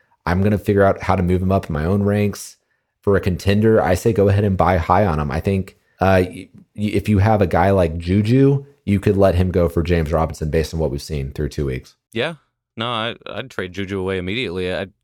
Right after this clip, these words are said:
Speaker 2: Josh Jacobs, you said, for J-Rob is, uh,
Speaker 1: Yeah, Josh Jacobs is another one I was thinking for
Speaker 2: that's,
Speaker 1: J-Rob.
Speaker 2: I, you know, I, I read that, and I, and I have Josh Jacobs in a few places, and I just started thinking, it's like, is that, would I?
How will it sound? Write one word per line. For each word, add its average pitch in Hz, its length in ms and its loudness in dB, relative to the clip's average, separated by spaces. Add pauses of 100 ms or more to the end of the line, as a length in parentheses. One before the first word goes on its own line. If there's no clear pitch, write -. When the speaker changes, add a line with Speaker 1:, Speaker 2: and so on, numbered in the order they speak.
(240)
Speaker 2:
Josh - 340 -6
Jacobs, 98 500 -8
you 90 80 -12
said, 85 320 -10
for 90 100 -12
J-Rob 90 600 -6
is, 87 240 -8
uh, 85 300 -4 (240)
Speaker 1:
Yeah, 87 280 4
Josh 101 300 4
Jacobs 98 260 4
is 87 140 -2
another 87 200 2
one 80 140 0
I 78 60 2
was 73 140 -2
thinking 73 260 -6
for 71 80 -6
Speaker 2:
that's, 113 260 -2
Speaker 1:
J-Rob. 73 300 -4 (120)
Speaker 2:
I, 113 220 -8 (140)
you 131 120 -8
know, 117 140 -4
I, 110 100 -4
I 104 200 -8
read 110 340 -6
that, 98 360 -4
and 101 120 -6
I, 98 180 -6 (260)
and 95 380 -8 (260)
I 101 120 -4
have 117 220 -8
Josh 120 280 -6
Jacobs 104 380 -6
in 90 80 -8
a 85 60 -10
few 95 180 -10
places, 95 480 -8
and 90 120 -8
I 95 160 -8
just - 280 -20
started 104 280 -10
thinking, 85 240 -12
it's 78 100 -18
like, 80 200 -14
is 90 300 -10
that, 101 440 -6 (420)
would 92 300 -6
I? 110 420 -6